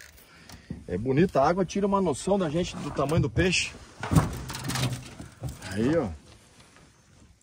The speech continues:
Isso. Ó, vocês fiquem aí que eu tenho uma coisa pra mostrar pra vocês no final da pescaria, hein?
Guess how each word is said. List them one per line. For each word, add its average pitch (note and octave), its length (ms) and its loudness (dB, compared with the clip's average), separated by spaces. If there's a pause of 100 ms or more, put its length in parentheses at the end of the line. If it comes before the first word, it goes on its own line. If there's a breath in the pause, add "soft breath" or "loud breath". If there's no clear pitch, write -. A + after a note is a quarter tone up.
(2250)
Isso. G#2 1000 0 (2750 loud breath)
Ó, E2+ 140 -8
vocês - 260 -12
fiquem B2 240 -2
aí B2 40 -2
que - 80 -6
eu A#2 120 0
tenho A#2+ 160 0
uma A#2 140 -2
coisa A2+ 200 -2
pra G#2+ 100 -2
mostrar G#2+ 240 -2
pra G#2 120 -4
vocês G#2 260 -2
no G2+ 60 -2
final G2+ 200 -4
da G2+ 80 -2
pescaria, F2 540 -2
hein? F2 80 -4